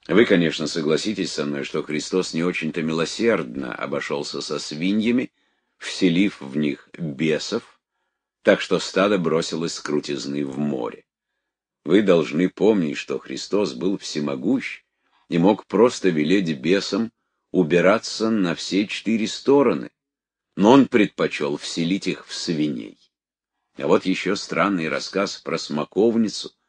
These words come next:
который меня самого всякий раз совершенно озадачивал.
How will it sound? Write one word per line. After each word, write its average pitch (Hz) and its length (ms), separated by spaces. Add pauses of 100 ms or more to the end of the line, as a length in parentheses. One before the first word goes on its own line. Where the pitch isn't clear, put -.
(280)
который 80 360
меня 80 220
самого 82 400
всякий 78 340
раз 87 200
совершенно 107 760 (100)
озадачивал. 90 760